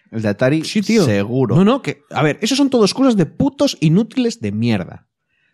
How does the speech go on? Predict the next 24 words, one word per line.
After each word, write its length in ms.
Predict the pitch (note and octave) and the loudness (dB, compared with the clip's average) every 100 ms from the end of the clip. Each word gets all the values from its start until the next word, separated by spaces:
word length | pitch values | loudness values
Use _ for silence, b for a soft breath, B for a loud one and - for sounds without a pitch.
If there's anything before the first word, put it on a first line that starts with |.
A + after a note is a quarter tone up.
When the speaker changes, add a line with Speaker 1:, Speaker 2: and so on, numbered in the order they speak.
| - | -6
Speaker 2:
Trabajad 420 | D#3 D3+ A2+ C4 | -2 0 0 -2
duro 460 | A3+ F#3 A#3+ G3 F#3+ | -2 2 4 4 2
Speaker 1:
Sí, 100 | - | -2
sí. 60 | - | -4
Speaker 2:
y 20 | |
cuando 220 | F3+ E3 E3 | -2 -2 -2
superéis 400 | D3+ D#3 A3+ C#4 | -2 0 0 0
el 80 | A3+ | 0
reto 400 | B3+ A3 E3 - B | 0 0 -2 -4 B
os 180 | E3+ - | -2 0
sentiréis 380 | F#3 E3 F#3+ A3 | 0 0 -2 -2
de 80 | |
tan 240 | F#3 G#3+ C4+ | -4 0 0
de 80 | C#4 | 2
puta 200 | C4 A3+ | 0 2
madre 200 | G#3+ A#3 | 0 0
que 80 | |
os 80 | A3 | 0
haréis 180 | F#3 A#3 | 0 2
cinco 300 | A3 G#3+ F#3+ | 0 2 0
pajas 260 | F#3+ G#3 F#3 | 0 -2 0
seguidas, 400 | C#3+ C3 G#2 - | 0 0 -2 -6
joder. 420 | B2+ A2+ F#2 - - | -8 -8 -12 -16 -16
Speaker 1:
Joder. 480 | G#2 - - _ - | -16 -16 -20 _ -20